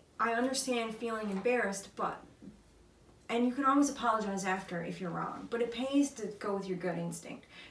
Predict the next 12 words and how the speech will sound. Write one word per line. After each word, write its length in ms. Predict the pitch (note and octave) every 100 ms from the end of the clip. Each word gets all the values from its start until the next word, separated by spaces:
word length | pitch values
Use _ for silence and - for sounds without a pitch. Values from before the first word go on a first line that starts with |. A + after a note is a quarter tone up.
| -
Because 240 | A3 A#3
this 100 | C#4
is 60 | C4
the 80 |
first 400 | D4 A#3+ B3+ -
time 320 | A#3 G3+ G3 F#3
we've 140 | F#3
seen 220 | - F#3+
since 240 | F3 F#3 E3+
the 100 | F3
first 400 | G3 F#3+ - -
book 340 | G3 - -